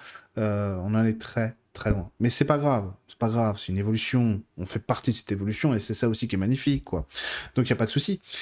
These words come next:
Euh, mais, et puis en plus, on peut l'incarner en deux mille vingt-trois, ça. Hein, mais bon, des Jésus, il n'y en a pas beaucoup. Hein.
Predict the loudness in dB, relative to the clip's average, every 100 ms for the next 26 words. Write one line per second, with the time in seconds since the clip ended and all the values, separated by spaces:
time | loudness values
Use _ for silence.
0 | -12 0 4 4 4 4 4 2 -4 0
1 | 2 4 2 2 2 0 2 2 4 2
2 | 2 2 4 4 4 4 2 0 0 -2
3 | -6 -8 -2 0 4 4 4 2 2 4
4 | 4 4 4 4 2 0 0 0